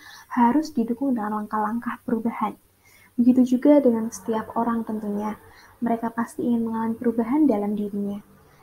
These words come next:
Nah, di sini kita akan membahas nih mengenai langkah-langkah perubahan menurut John Kotter atau yang di sini nih saya kasih judul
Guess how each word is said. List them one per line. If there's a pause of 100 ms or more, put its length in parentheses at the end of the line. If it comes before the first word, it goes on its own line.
Nah, (160)
di
sini
kita
akan
membahas
nih
mengenai
langkah-langkah
perubahan
menurut (480)
John
Kotter
atau
yang
di
sini
nih
saya
kasih
judul